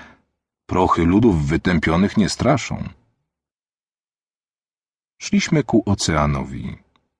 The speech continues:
Potoki, strumienie, lawiny kwiatów zlewały się ze zboczy górskich w Santa Monica. Po niebie odrzutowce kreśliły srebrne arabeski,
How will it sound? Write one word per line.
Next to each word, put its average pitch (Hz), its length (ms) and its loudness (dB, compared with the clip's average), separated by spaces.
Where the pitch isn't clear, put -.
Potoki, - 680 -2
strumienie, 131 600 0
lawiny 82 400 0
kwiatów - 520 -2
zlewały 98 540 4
się 107 140 2
ze 87 100 2
zboczy 82 420 0
górskich 87 540 0
w - 60 -6
Santa 80 320 0
Monica. 71 580 -2
Po 101 120 -2
niebie 165 300 6
odrzutowce 117 640 0
kreśliły 95 480 0
srebrne 85 480 0
arabeski, 78 680 -2